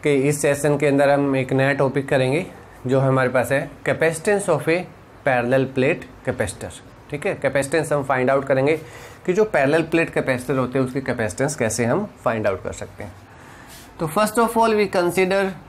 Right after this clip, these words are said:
two parallel plates। सबसे पहले हम क्या consider करते हैं, दो parallel plate consider करते हैं।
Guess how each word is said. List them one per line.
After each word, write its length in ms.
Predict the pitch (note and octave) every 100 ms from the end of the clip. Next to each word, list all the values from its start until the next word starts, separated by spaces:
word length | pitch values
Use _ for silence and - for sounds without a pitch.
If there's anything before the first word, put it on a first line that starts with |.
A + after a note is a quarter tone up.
| - - G#3
two 80 | G#3+ G#3+
parallel 320 | C3+ B2+ B2+ A#2+
plates। 300 | A#2+ G2+ - - - - - -
सबसे 240 | D3 E3+
पहले 260 | D3+ D3+ D3
हम 120 | D3
क्या 160 | D3 C#3
consider 420 | C#3 B2+ B2+ B2
करते 280 | A2+ A2 C3
हैं, 140 | C3
दो 140 | B2+ C#3 C3+
parallel 360 | A#2+ A2+ B2 B2+
plate 600 | B2 - E3 E3+ E3 -
consider 480 | C#3 B2 B2+ A#2
करते 340 | A2 A2 G2 A2+
हैं। 260 | A2+ C3